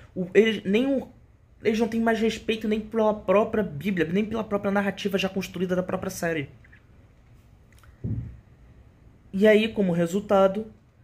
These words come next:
os personagens que os fãs começaram a gostar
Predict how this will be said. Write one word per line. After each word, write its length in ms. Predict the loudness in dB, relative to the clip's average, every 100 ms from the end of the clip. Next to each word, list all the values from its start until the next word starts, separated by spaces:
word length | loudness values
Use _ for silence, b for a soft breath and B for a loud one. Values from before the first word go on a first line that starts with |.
| -20 -20 -20 -20 -20 -20 -20 _
os 160 | -6 -4
personagens 800 | -2 -2 0 2 4 4 2 -4
que 120 | -2
os 100 | -4
fãs 400 | -4 0 0 0
começaram 560 | -4 -6 -6 -2 -2 -2
a 40 |
gostar 760 | -2 -2 -4 -2 0 0 -4